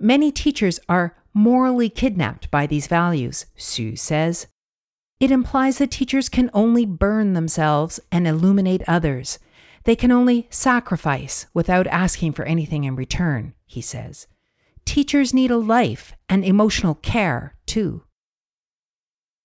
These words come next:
The pandemic has also hit China's education system hard,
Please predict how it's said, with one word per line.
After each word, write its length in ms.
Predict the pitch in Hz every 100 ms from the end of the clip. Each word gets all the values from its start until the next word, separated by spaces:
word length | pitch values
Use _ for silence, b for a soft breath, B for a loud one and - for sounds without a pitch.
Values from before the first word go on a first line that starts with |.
| _
The 100 | 226
pandemic 640 | 214 254 233 240 247 254 - _
has 180 | 226 -
also 380 | 208 240 254
hit 260 | 233 214 214
China's 400 | - 190 185 175
education 560 | 165 - - 190 - 160
system 360 | 139 - 135
hard, 500 | 135 190 170 127 -